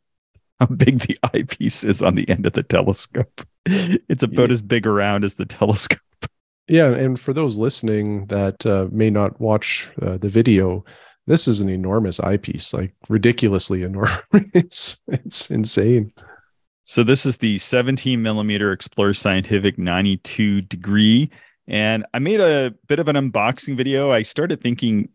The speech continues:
Speaker 1: we get this stuff in, maybe we'll try to do some unboxing videos. I don't know. I was just playing around. So just like in the,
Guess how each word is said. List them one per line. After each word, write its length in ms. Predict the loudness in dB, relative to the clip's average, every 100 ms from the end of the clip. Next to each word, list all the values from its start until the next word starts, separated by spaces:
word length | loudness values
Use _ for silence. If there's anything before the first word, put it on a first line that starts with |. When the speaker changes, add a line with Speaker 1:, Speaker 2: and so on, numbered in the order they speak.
| _ -2
Speaker 1:
we 100 | 2
get 160 | 2
this 160 | 2 -2
stuff 260 | -2 0
in, 200 | 0 2
maybe 240 | 2 0 0
we'll 140 | -2
try 180 | 0 0
to 100 | 0
do 140 | -2
some 320 | -2 -2 -2 -2
unboxing 520 | -2 0 0 -2 -2 0
videos. 380 | 0 0 -2 -4
I 140 | -2 0
don't 100 | 2
know. 80 |
I 60 | 0
was 100 | 0
just 160 | -4 -4
playing 240 | -4 -2
around. 380 | -2 0 0 0
So 340 | 2 4 4 -2 -20 -20 _ _ 0
just 220 | 2 4
like 160 | 2 2
in 140 | 0
the, 180 | 0